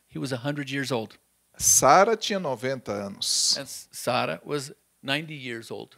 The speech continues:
Speaker 2: <laughs> Quantos anos demorou entre a promessa e o cumprimento da
Speaker 1: And
Speaker 2: promessa?
Speaker 1: how, how many years went between the promise and the fulfillment of the promise?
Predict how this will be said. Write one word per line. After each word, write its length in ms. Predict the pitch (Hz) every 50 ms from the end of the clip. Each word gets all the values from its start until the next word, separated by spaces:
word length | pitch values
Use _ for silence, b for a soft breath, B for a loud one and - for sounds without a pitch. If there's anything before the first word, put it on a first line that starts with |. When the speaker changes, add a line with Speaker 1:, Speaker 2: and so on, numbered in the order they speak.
| - - -
Speaker 2:
<laughs> 640 | - 117 110 - _ - 104 - - - - - - _ _ _ _ _ _ _ _ _ - B B B B B B B B B B B B B -
Quantos 380 | - 165 190 202 220 190 160 180
anos 260 | 190 196 190 175 156
demorou 500 | 147 170 175 175 170 165 156 160 165 160
entre 260 | 151 151 147 - 156 143
a 60 | 143
promessa 760 | - - 143 135 127 127 127 139 170 196 214 214 - - 269
e 60 | 214
o 40 | 202
cumprimento 600 | - 196 180 170 - 151 143 135 131 131 127 -
da 80 | 139 120
Speaker 1:
And 20 |
Speaker 2:
promessa? 400 | - - 120 113 113 107 123 135 147 165
Speaker 1:
how, 160 | 175 180 175
how 160 | 175 165 185
many 140 | 214 220 214
years 460 | 196 175 185 202 196 180 156 135 - b b b b -
went 320 | 156 180 175 160 123 -
between 320 | 139 135 - - 156 147
the 100 | 131 131
promise 540 | 123 _ - 185 180 185 202 214 196 - - _ - 143
and 80 | 156
the 60 | 151 -
fulfillment 480 | - 165 147 - 185 185 185 180 165
of 80 | 151 127
the 60 | 123
promise? 520 | - 139 127 123 120 123 - - - -